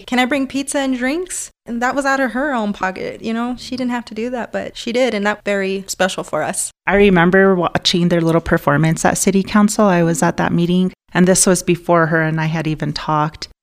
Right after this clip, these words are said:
Speaker 2: So I had their little dance in my mind. And I think it's great. I think it's great that you have these positive role models in these young kiddos' lives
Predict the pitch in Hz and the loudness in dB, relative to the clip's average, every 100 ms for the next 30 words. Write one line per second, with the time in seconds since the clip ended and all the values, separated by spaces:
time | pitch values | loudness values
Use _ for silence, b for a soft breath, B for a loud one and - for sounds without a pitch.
0 | _ - 190 180 170 - 180 170 151 151 | _ -10 -2 2 2 0 0 -2 -2 2
1 | 175 175 165 156 160 156 160 170 160 156 | 2 4 2 4 2 2 0 0 -2 0
2 | 160 156 156 156 _ - 180 180 185 214 | 0 0 0 -2 _ -2 2 4 4 4
3 | 220 190 - 180 208 - 180 180 170 175 | 2 -2 -2 4 4 4 2 0 0 -2
4 | - 175 165 - - 156 - 175 165 170 | 0 2 2 0 0 0 4 2 4 2
5 | 165 165 165 - - 170 170 170 160 156 | 0 0 0 -2 0 0 2 0 2 0
6 | 156 165 165 170 170 165 165 160 156 - | 0 0 0 2 0 0 0 0 -2 -6
7 | - 160 160 165 165 - 190 165 156 160 | -4 -2 -2 -2 -6 -4 0 0 0 0
8 | 165 165 190 - | 0 0 0 -6